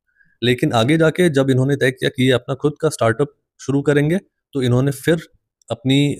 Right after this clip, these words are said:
जॉब से रिजाइन किया और अब ये इंडिपेंडेंटली काम कर रहे हैं। आगे जाके मिस्टर रविंदर ने बताया कि ये अपने majority of the funds डायरेक्ट स्टॉक्स में ही मेंटेन करते हैं। सिक्सटी फ़ाइव परसेंट इनका पोर्टफोलियो इनके डायरेक्ट स्टॉक्स में है,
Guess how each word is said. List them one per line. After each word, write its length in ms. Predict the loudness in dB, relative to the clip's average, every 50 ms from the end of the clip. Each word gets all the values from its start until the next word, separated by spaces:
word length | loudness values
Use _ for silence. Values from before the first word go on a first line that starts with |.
| -2 0
जॉब 220 | 0 0 0 0
से 140 | 0 -2 0
रिजाइन 340 | 2 2 2 2 2 0 0
किया 180 | 0 -2 -2 -2 -6 _ _ _ _ _ 0
और 80 | 0
अब 160 | 0 2 2 0
ये 100 | 0 0
इंडिपेंडेंटली 680 | 0 0 0 0 0 0 2 2 0 0 0 -2 -2
काम 220 | -2 -2 -2 -2 0
कर 160 | -2 0 0
रहे 180 | 0 0 0
हैं। 200 | -2 -4 -6 -8 -12 _ _ _ _ _ _ _ -2 0
आगे 240 | 2 2 4 2 2
जाके 300 | 2 2 0 2 2 0
मिस्टर 260 | 0 0 0 0 0
रविंदर 340 | 2 2 2 2 2 2 2
ने 120 | 2 2
बताया 380 | 0 0 2 2 2 4 2 2
कि 400 | 0 0 0 0 0 0 -4 -8 _ _ _ _ _ -2 0
ये 200 | 2 4 2 2
अपने 600 | 0 -2 -4 -4 -2 0 2 2 2 2 0 -4 -8 _ _ _ _ _ _ -4
majority 520 | -2 0 2 2 2 2 2 0 2 2 2 2
of 100 | 2 -2
the 100 | -2 0
funds 340 | 0 0 0 0 -2 -6 -10 _ _ _ -2
डायरेक्ट 400 | 0 2 2 2 2 -2 -4 -6
स्टॉक्स 360 | -2 0 0 0 0 -2 0
में 120 | 0 2
ही 100 | 2 2
मेंटेन 400 | 2 4 2 2 2 2 0 0
करते 280 | 0 -2 -2 -2 -4 -6
हैं। 180 | -6 -6 -8 -10 _ _ _ _ _ _ _ _ _ _
सिक्सटी 340 | -6 -6 -4 -4 -4 -4 -6
फ़ाइव 240 | -2 0 0 0 0 0 0
परसेंट 340 | 0 0 2 0 -2 0
इनका 180 | -2 0 0 -2
पोर्टफोलियो 540 | 0 2 2 2 2 0 0 2 2 2 4
इनके 220 | 2 2 0 0
डायरेक्ट 320 | 2 2 2 2 0 -2 -2
स्टॉक्स 280 | -2 -2 -2 -2 -2
में 100 | -2 0
है, 120 | 0 0